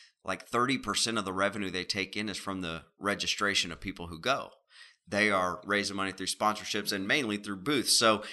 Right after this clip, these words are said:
they try to, um, to do a lot of stuff. And, and every conference does this where they have, like, the receptions and in the trade show area. So you have to mill about the, um, the booths. And, uh, anyways,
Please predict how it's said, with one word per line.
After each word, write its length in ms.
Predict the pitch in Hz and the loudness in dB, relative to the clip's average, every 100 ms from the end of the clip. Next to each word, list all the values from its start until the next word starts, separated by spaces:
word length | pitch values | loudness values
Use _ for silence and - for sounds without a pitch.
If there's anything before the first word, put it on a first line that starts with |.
| - - | -6 -2
they 100 | 113 | 2
try 380 | - 135 131 143 | 6 8 8 6
to, 400 | - 120 110 101 | 2 2 2 4
um, 280 | 92 87 87 _ - _ | 2 0 -12 _ -20 _
to 120 | 113 | -4
do 420 | 101 113 110 107 - - _ | 2 4 4 2 -4 -20 _
a 80 | 104 | 2
lot 140 | 107 | 4
of 80 | 104 | 6
stuff. 140 | 135 | 2
And, 100 | 175 | 0
and 160 | - 160 | 0 2
every 220 | 170 127 | 4 4
conference 320 | - 95 90 | 4 2 2
does 160 | 101 101 | -2 0
this 200 | 117 - | 0 0
where 120 | 104 | 0
they 140 | 90 90 | -2 2
have, 260 | 101 95 | 2 2
like, 180 | 90 87 | 0 -4
the 80 | 98 | -6
receptions 800 | 95 - - - - 87 87 85 | -4 2 2 2 -2 -4 -6 -6
and 220 | 90 90 - | -6 -10 -4
in 240 | 98 104 | -2 0
the 100 | 95 | -2
trade 400 | 90 - 110 98 | -2 0 0 0
show 360 | - 92 78 78 | -2 -2 -4 -6
area. 300 | 76 82 76 | -6 -6 -4
So 140 | 82 98 | -2 0
you 160 | 92 | 0
have 200 | 90 90 - | -2 -4 -4
to 180 | 82 - - - - | -6 -8 -16 -16 -4
mill 320 | 98 101 95 | 2 4 2
about 480 | 85 80 87 - - | 2 4 4 2 -4
the, 280 | 87 85 - - _ _ | -4 -4 -8 -20 _ _
um, 440 | 87 85 78 - - _ _ _ _ - - | 0 0 -2 -8 -18 _ _ _ _ -20 -10
the 120 | 98 | -8
booths. 760 | 90 104 98 87 - - - - _ - _ | -2 2 2 0 -6 -6 -4 -6 _ -20 _
And, 320 | 95 95 90 85 | 0 0 2 0
uh, 140 | 78 | -2
anyways, 580 | - 151 151 117 104 101 | 0 4 6 6 6 0